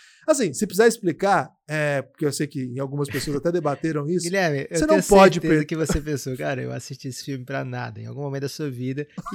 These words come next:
Speaker 2: e hoje você teve a chance de bater no peito e dizer, "Tá vendo por que que eu assisti esse filme?"
Speaker 1: <laughs> Ah, valeu já, já valeu. É, um abraço pra Clarice Falcão e pro grande elenco de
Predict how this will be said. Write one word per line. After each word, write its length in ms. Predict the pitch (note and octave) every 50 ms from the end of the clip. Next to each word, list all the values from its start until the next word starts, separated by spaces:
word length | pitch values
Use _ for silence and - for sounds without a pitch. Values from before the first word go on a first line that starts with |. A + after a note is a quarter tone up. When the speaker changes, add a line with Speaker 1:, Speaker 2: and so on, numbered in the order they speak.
| F#3+
Speaker 2:
e 80 | F#3 F3+
hoje 460 | F3 F#3 G3 G#3 G#3 G#3 G3+ F3 D#3
você 160 | - F#3 F3
teve 240 | E3 - F3 E3 D#3+
a 80 | D3+ C#3+
chance 240 | - E3 D#3+ D#3
de 120 | D3 D#3 D3+
bater 360 | C#3+ D#3 D3+ C3+ B2+ D#3+ D#3
no 100 | D#3 D#3
peito 220 | C#3+ - D3+ C#3+
e 60 | C#3 B2+
dizer, 120 | C3+ C3
"Tá 240 | B2+ - D3+ C#3 C3
vendo 320 | B2 C3+ D#3 E3 D#3 D3
por 180 | C#3 - D3 B2+
que 140 | C3+ C#3 B2+
que 80 | C3+
eu 40 | C3
assisti 220 | B2 - - -
esse 200 | C3 A#2+ - -
filme?" 280 | - C#3+ C#3+ D3 C#3+ C3+ - - - - - - - - - - -
Speaker 1:
<laughs> 400 | D#3+ C#3+ - - - - - -
Ah, 280 | F4+ F#4+ G4 F#4+ - -
valeu 440 | F#3 G3 C4+ D#4+ F4 E4+ F4 F#4 C#4+
já, 280 | A3+ G#3+ A#3 G#3 F3
já 160 | E3+ E3 F3
valeu. 500 | G3 A#3+ B3 G#3 F3+ F3 F#3+ G#3 G#3 G#3 _ _ _ _ _ _ _ _ _ G#3
É, 460 | D#3+ D#3+ D#3+ D#3+ D#3+ D3+ D3+ C#3+ C#3+
um 80 | C#3+
abraço 300 | D3 C#3 C3+ D3+ F3 -
pra 100 | - F#3+
Clarice 340 | - E3+ D#3 D#3 D#3+ D#3 D3
Falcão 600 | - D#3 C#3+ C#3 A#2+ - - E3+ G3 A3 A3+ - _
e 140 | - G3+ A#3
pro 340 | A3 - F#3+ E3 C#3+ C3 C3
grande 300 | C3+ C3 F3 G3+ F#3 D3+
elenco 320 | C#3+ C#3 D3+ D#3+ D#3+ D#3
de 240 | C3+ B2+ B2+ C3 -